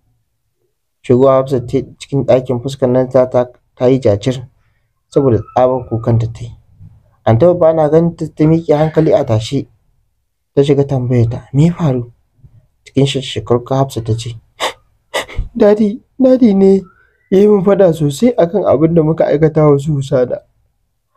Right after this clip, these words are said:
Har mari na sai da yi. Kuma ya ce daga yau babu ni babu shi sai dai in nemi wani uban." Hannu Anty Babba ta aza a saman kanta tana ambaton, "Inna lillahi wa inna ilaihi raji'un. Wayyo Allah na shiga uku.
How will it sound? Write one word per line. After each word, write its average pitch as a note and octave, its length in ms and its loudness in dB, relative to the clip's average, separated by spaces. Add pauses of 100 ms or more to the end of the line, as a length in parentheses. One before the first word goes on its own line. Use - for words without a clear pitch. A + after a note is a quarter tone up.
Har A3 180 2
mari A#3 320 4
na D#3 180 4
sai F3+ 180 2
da D3 120 0
yi. B2 180 -8 (640)
Kuma G#3+ 220 4
ya G3+ 140 2
ce A3 200 -2
daga D3+ 240 0
yau F3+ 140 4
babu F#3+ 320 0
ni D#3 140 4
babu G3 320 0
shi D#3+ 160 0
sai G3 160 2
dai A#3+ 160 2
in F3+ 100 -2
nemi C#3+ 240 2
wani D#3+ 180 2
uban." A#2 320 -2 (1000)
Hannu A#2 200 4
Anty B2+ 240 2
Babba B2+ 280 0
ta C#3 140 0
aza B2+ 180 2
a G#2+ 40 0
saman C#3 300 -2
kanta C#3 260 -6
tana C#3 300 -4
ambaton, A#2+ 480 -6
"Inna E3 280 -6
lillahi B2+ 420 0
wa F2+ 120 -4
inna G2 240 -2
ilaihi G#2 380 -4
raji'un. D3+ 400 -8
Wayyo D3 340 -2
Allah B2 260 0
na C#3+ 160 2
shiga A#2+ 360 -2
uku. C3 160 -8